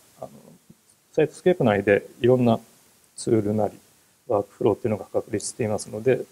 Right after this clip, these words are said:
ネットワーク的なデータを展開して解析するのは、まあ、最終的にサイトスケープでやってみたらどうですかというのが、まあ、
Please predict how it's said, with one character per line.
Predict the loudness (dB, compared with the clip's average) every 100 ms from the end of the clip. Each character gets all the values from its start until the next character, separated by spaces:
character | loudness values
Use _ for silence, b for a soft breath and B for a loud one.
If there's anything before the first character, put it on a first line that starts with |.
| 0
ネ | 0
ッ |
ト | 2 4
ワ | 2
ー |
ク | 2
的 | -2 0
な | 2
デ | 4 4
ー | 6
タ | 4
を | 4 0
展 | -4 -2
開 | 2 0
し | 0
て | 2 2
解 | 2 0
析 | -2 -6
す | -6
る | 0
の | 2
は、 |
ま | 2
あ、 |
最 | 2 0
終 | 0 -6
的 | -4
に | -6
サ | -2 -2
イ |
ト | -2
ス | -6
ケ | -2
ー | -2
プ | 0
で | 0 b b b _
や | -10
っ |
て | -4 -4
み | 0
た | 0
ら | 0
ど | -2
う |
で | -4
す | -10
か | -20 _
と |
い | -4
う |
の | -2
が、 |
ま | -2
あ、 | -4